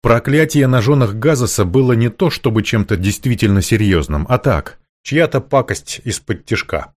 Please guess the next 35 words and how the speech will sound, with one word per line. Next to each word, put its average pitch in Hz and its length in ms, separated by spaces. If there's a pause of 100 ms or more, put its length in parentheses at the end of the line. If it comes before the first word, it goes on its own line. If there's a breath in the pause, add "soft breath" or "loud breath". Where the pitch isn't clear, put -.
Или 151 240
месть, 110 340
возможно. 78 560 (380)
Мудрец 131 500
не 127 140
создавал 131 480
впечатления 120 720
человека, 131 480
которому 101 500
будут 101 360
так - 200
мстить, 104 480
но 90 240
мало 92 300
ли. 67 200 (360)
В 98 80
любом 139 240
случае, 147 600
на 110 280
всех - 300
трёх 131 320
было 123 260
проклятие 107 600
бесплодия, 101 840 (140)
причём 98 440
давнее 90 640
и 104 80
вроде 110 240
как - 300
автоматически 120 680
переходящее 104 720
на 95 140
каждую 98 460
новую 90 520
жену. 71 320